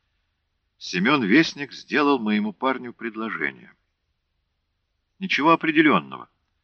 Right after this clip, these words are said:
Нужен водитель всего на пару часов и десять валютных кусков в кармане. Мой недурак ответил: «За десять тысяч долларов дадут десять лет, невыгодно.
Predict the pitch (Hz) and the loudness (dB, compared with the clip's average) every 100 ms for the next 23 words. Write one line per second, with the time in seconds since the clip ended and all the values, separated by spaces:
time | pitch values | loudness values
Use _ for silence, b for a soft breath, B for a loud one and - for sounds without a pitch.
0 | _ _ _ _ _ 135 147 117 80 82 | _ _ _ _ _ -6 -2 -2 2 0
1 | 87 110 - 107 - 90 98 92 87 127 | 0 -4 -4 -10 -8 -2 0 2 0 -2
2 | 95 - - - 85 87 - - _ _ | -2 -4 -6 -8 -4 -4 -6 -18 _ _
3 | _ _ _ - - 143 143 131 90 85 | _ _ _ -14 -4 -2 -2 -6 -2 -2
4 | 123 123 120 - 85 - 98 - - _ | -2 -6 -16 -14 -16 -6 -6 -6 -14 _
5 | _ _ - 113 80 71 69 65 _ _ | _ _ -6 -4 0 -2 -2 -12 _ _
6 | _ _ _ _ _ _ _ _ _ 180 | _ _ _ _ _ _ _ _ _ -2
7 | 151 120 87 85 110 - 90 82 107 117 | 0 0 2 6 4 4 0 2 2 2
8 | 110 - b b b _ 76 82 80 110 | 0 -2 b b b _ -6 -2 0 0
9 | 104 98 _ 104 98 92 76 80 98 120 | 0 -8 _ -4 -4 -6 -8 -2 0 2
10 | 139 - _ _ _ _ - 80 76 85 | -2 -6 _ _ _ _ -6 -4 -2 -4
11 | 73 82 92 - 95 107 - 85 73 73 | -4 -4 -6 -8 -4 -4 -4 -8 -6 -4
12 | 87 101 110 120 | -2 -4 -6 -8